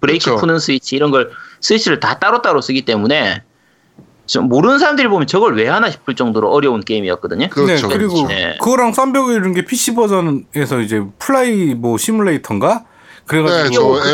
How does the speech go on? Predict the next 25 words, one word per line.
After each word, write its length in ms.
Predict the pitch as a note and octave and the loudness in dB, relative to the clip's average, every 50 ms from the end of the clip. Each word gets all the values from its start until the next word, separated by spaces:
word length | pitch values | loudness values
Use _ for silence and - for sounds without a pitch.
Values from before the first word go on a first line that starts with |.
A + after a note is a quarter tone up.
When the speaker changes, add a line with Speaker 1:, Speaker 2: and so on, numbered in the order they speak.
| D#3+ - | 2 0
Speaker 2:
엠에스에서 500 | D3+ - - F#3 E3+ - E3 D#3 D3+ C3+ | 0 0 0 0 0 2 2 0 0 2
개발한 420 | C3+ C#3 E3 C3 C3 A#2+ A2 G2+ | 2 2 2 2 2 2 0 0
Speaker 3:
어, 100 | F#2+ G2 | -2 -2
엠에스에서 460 | B2+ D3 F#3 A3 A#3 - - A3 G3 D#3 | 0 0 2 2 0 0 0 0 0 2
Speaker 2:
플라이 140 | F3 G#3+ A3+ | 2 2 2
Speaker 3:
개발한 40 | G#3 | 2
Speaker 1:
나름 120 | - - C#3+ | 2 0 0
Speaker 2:
시뮬레이터. 240 | E3 D#3+ D3 C#3 C3 | 0 0 2 2 2
Speaker 3:
건데. 120 | B2 G#2 F2+ | 0 0 0
Speaker 1:
쉬워진 260 | G3 G3 F#3+ G#3 G3+ - | 0 0 0 -2 -4 -4
편이에요, 240 | - C#3 A#2 G#2+ G2+ | -4 -2 -2 -4 -4
그게. 260 | - G#2 G2 F#2+ G2 - | -6 -6 -6 -6 -6 -4
그게 160 | - C3 D#3 E3 | -4 -2 0 0
나름 280 | C#3 A#2 A#2+ C#3+ D3+ | 0 0 -2 -2 -4
쉬워진 360 | D3+ - F3 D#3+ D#3 D3 D#3+ | -4 -4 -2 -2 -2 -2 -4
편이야. 360 | D3+ - - A2+ - - - - | -6 -6 -8 -6 -6 -6 -6 -4
Speaker 2:
그렇죠. 320 | - F3+ F3 D#3+ E3 D3+ | 0 0 2 2 2 2
Speaker 3:
어, 220 | C3 G#2+ F#2+ E2+ - _ - - - - | 0 0 -2 -6 -10 _ -20 -20 -14 -8
그것도 300 | - F#3 A3 C4+ B3 - | -2 0 0 0 0 0
Speaker 2:
팔콘 140 | C#4 B3+ | -2 0
Speaker 3:
설명서 420 | G#3 B3 C4 C4+ C4 C#4 C4 A#3+ A3+ | 0 2 2 2 2 2 2 0 0
Speaker 2:
사점영 260 | A3 A3+ A3+ A3+ G#3+ | -2 -2 -2 0 0
Speaker 3:
장난 240 | - G3 A3+ C4+ C4 B3 | 2 2 2 2 2 2
아니게 180 | A#3 A3 G3 E3+ | 2 0 0 -2
두꺼웠어. 680 | - C3 - - B2 G#2+ - - A2+ A#2 C#3 F#3+ A3 | -4 -4 -4 -2 -2 -2 -2 -2 -2 -2 0 0 -2